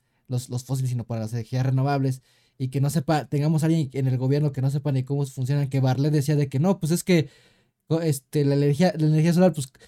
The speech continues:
en la no-, neta, así como que, pues, en la noche o cuando no haya sol, ¿qué vamos a hacer? O sea, pues, no mames, güey. Y tampoco es como que entrar esa parte híbrida,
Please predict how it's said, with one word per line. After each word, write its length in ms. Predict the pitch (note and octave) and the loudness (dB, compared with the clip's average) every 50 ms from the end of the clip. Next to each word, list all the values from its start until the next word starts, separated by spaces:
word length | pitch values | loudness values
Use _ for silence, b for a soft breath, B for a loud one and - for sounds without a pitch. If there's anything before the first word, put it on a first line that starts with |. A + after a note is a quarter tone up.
| b b b b | b b b b
en 160 | C3+ D3+ D#3 | 0 2 2
la 80 | D#3+ D#3+ | 4 4
no-, 180 | E3+ F3+ F#3 F#3 | 4 4 2 2
neta, 300 | - F3+ G3 - A3 F3+ | 0 2 4 6 6 6
así 160 | D3+ D3+ D#3+ | 4 2 0
como 180 | C#3+ F#3 F3 D#3 | 0 2 2 2
que, 140 | C3 C#3+ C3 | 2 -2 -4
pues, 140 | C3+ - D#3+ | -2 0 0
en 140 | F3 D#3+ | 2 2
la 100 | D#3 D#3 | 2 2
noche 260 | D#3+ E3 G3 G3 - G3+ | 4 4 2 4 4 2
o 80 | F#3 | 2
cuando 200 | - D#3+ D#3+ E3 | 2 2 4 4
no 80 | E3+ F3+ | 4 6
haya 180 | F#3+ F#3+ F#3+ | 6 4 4
sol, 160 | F3 G3 G3 - | 4 2 0 2
¿qué 100 | - F#3 | 2 2
vamos 240 | F#3 F3 F#3 F3+ D#3 | 4 4 4 2 2
a 40 | D3+ | 0
hacer? 260 | B2+ F3 F#3 F#3 - _ _ _ _ _ _ _ _ _ _ _ _ _ _ _ _ _ _ _ _ | 0 -2 -2 -4 -6 _ _ _ _ _ _ _ _ _ _ _ _ _ _ _ _ _ _ _ _
O 40 | _ | _
sea, 100 | - - | -18 -14
pues, 160 | - - A#2 | -8 -4 -2
no 120 | B2+ C3+ C#3+ | 0 0 2
mames, 400 | D3 D3 D3 E3 E3+ D3+ B2+ A#2 | 2 0 0 0 0 -2 -2 -4
güey. 140 | G#2+ - - | -6 -8 -6
Y 160 | A#2 C3 B2+ | -4 -4 -4
tampoco 440 | B2+ - B2+ B2 A#2+ C3+ C3 D3 D3+ | -2 -2 -2 -2 -2 -4 -2 -2 -2
es 200 | D3+ D3 D3+ C3 | -2 -2 -2 -2
como 240 | - E3+ E3+ E3+ C3 | 0 0 0 0 0
que 340 | - D#3 D3 C#3 A#2+ - _ _ _ _ _ b b b b b | 0 0 0 0 0 -4 _ _ _ _ _ b b b b b
entrar 280 | - C#3+ C3+ C3+ C#3 D#3 | -2 -2 0 0 0 2
esa 180 | D3+ F3 E3+ | 2 0 0
parte 260 | - E3+ E3+ - F#3+ F3+ | 0 0 0 2 2 2
híbrida, 540 | E3+ G3 G3+ F#3 E3 C#3+ C3 C3 C3+ C#3+ | 4 4 4 4 4 2 2 0 0 -2